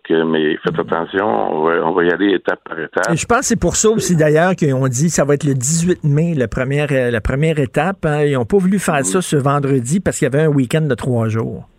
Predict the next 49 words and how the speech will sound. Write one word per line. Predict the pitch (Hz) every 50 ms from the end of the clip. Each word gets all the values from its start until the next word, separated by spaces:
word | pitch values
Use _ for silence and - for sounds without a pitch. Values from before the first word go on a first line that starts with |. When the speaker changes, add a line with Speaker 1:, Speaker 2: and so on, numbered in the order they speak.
| _ _ _ _ _ _ - - - - - -
Speaker 1:
C'est | 95 90 -
ça. | 101 95 - - -
Fait | - 87
qu'ils | - - 92
veulent, | 82 90 90 87 85
ils | 85 82 85
veulent | 90 90 90
se | 90 - -
donner | 82 82 85 90 90
une | 82 73
chance | - 85 85 85 78 - -
aussi. | - - - - - - - - - - -
Parce | - - -
que | 117
dans | 110 113 107
le | 104 -
fond, | - 147 165 156 -
il | - - - - - -
faut | - 110
que | - 117
les | 117 110
gens | 123 147
comprennent | 143 143 123 101 - - 117 135 135 120
que | - - -
c'est | - - -
pas | - 143
le | 131 120 90
gouvernement | 87 87 87 85 85 87 85 85 98 120
qui | - -
déconfine, | 85 82 78 - 78 76 73 - - 92 90 80 -
c'est | - 85 90
les | 92 90 87 87
gens | 98 113 127 -
qui | - 78
déconfinent. | 76 76 - 69 65 - - 67 57 - _ _ - - - - _ _
C'est, | - 95 92 - - -
si, | - 95 101 101 85 -
si | - 104
les | 101 104 98 92 98
gens, | 110 123 127
ils | 117 82 -
suivent, | - - - 95 101 98 90 - - -
suivent | - 107 98
les | 92 92 87 87
recommandations, | 85 - 87 87 85 80 80 73 69 69 - 87 98 113 71 - _ _ - - - - - _ -
ben, | 82 82 82 76 73 -
ça | - - 80
donne | 90 92 95 95 87
le, | 85